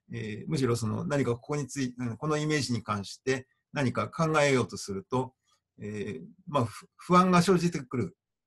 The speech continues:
まあ、あの、不安が生じてくると言ってたかどうか今ちょっと定かではないですけども、でもとにかく、えー、もうこれ以上そこに関しては考えたくないと。えー、そういうことを、あの、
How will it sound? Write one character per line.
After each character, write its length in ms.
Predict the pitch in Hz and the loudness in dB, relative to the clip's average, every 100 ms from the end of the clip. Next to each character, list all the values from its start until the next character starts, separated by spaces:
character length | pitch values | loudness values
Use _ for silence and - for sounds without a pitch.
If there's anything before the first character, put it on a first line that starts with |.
| _ _ _ - | _ _ _ -2
ま 120 | 151 | 0
あ、 200 | 131 151 | 0 0
あ 40 | |
の、 40 | 131 | 2
不 160 | 190 | 4
安 60 | 196 | 6
が 80 | 196 | 6
生 140 | 196 | 6
じ 100 | 185 | 6
て 80 | 185 | 4
く 80 | 175 | 4
る 120 | 131 | 0
と 200 | 113 - 90 - | 0 -2 -12 -12
言 120 | - 120 | -8 -8
っ 20 | |
て 100 | 120 | -4
た 100 | 117 | -2
か 80 | 101 | -2
ど 100 | 95 | -4
う 20 | |
か 80 | 104 | -4
今 140 | 98 | -4
ち 80 | 92 | -6
ょ 40 | |
っ 20 | |
と 60 | 90 | -12
定 240 | - 104 | -8 -8
か 120 | 101 95 | -6 -8
で 80 | 90 | -6
は 80 | |
な 120 | 98 92 | -8 -8
い 60 | |
で 80 | 90 | -10
す 120 | - | -14
け 80 | - | -12
ど 80 | 110 | -6
も、 80 | 135 | -4
で 80 | |
も 100 | 131 | -4
と 60 | 123 | -4
に 80 | 151 | -4
か 100 | 110 | -2
く、 240 | 127 131 - _ _ _ | -2 -4 -6 _ _ _
え 140 | 127 127 | -8 -8
ー、 220 | 175 - | -8 -12
も 200 | - 165 | -6 -4
う 40 | 151 | 2
こ 100 | 185 | 4
れ 60 | |
以 40 | 180 | 6
上 160 | 135 117 - - | 4 2 -4 -16
そ 180 | - 151 | -12 -6
こ 80 | |
に 100 | 151 | -4
関 220 | 147 143 117 | 0 0 0
し 80 | |
て 80 | - | -4
は 340 | 113 123 127 - | -2 0 -2 0
考 120 | 175 175 | 2 4
え 60 | 170 | 4
た 120 | 180 | 2
く 100 | 117 | 2
な 120 | 135 | 0
い 80 | 113 | 0
と。 100 | - _ _ _ _ _ _ _ _ _ _ _ | -4 _ _ _ _ _ _ _ _ _ _ _
え 380 | 117 113 87 - | -10 -10 -12 -18
ー、 40 | - | -4
そ 140 | - | 0
う 40 | |
い 40 | 170 | 2
う 20 | |
こ 80 | 123 | 2
と 60 | |
を、 200 | 113 - | -2 -6
あ 20 | 107 | -6
の、 200 | 110 | -6